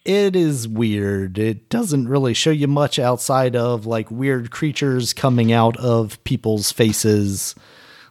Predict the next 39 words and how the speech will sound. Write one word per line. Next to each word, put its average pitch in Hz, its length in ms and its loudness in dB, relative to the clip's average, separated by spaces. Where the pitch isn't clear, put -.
It 113 340 -6
starts - 380 0
off 117 220 2
with, 117 80 -2
like, 107 180 0
this 110 140 0
guy 104 200 2
walking 104 320 0
down 107 220 0
an 101 120 -4
alley, 104 320 -2
and 104 100 0
then 101 120 0
this 101 200 -4
woman 104 260 -2
comes 104 280 -2
out 104 240 0
looking 101 260 -4
like 101 180 -4
she - 140 -4
might 104 240 0
be 104 140 -6
soliciting 104 720 0
some 98 500 0
stuff. - 520 0
And 104 240 0
then, 98 340 2
like, 95 260 -2
her 95 100 0
face - 260 -2
splits - 320 -2
open 92 640 0
and 92 260 -2
a 156 60 -6
creature 95 360 -4
comes 95 260 -2
out 92 160 0
of 95 120 0
it. 95 260 -2